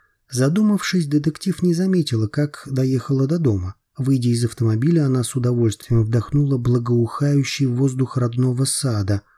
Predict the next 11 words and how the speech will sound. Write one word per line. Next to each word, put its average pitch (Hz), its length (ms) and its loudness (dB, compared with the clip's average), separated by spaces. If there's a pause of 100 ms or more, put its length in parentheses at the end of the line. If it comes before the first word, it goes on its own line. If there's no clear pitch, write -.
(140)
Дон 180 280 0
сидел 127 360 0
на 117 140 4
крыльце 113 540 0
и 143 200 -2
не 123 140 2
сводил 110 440 -2
с - 140 -12
нее 117 340 0 (180)
внимательных 113 880 0
глаз. 151 420 -2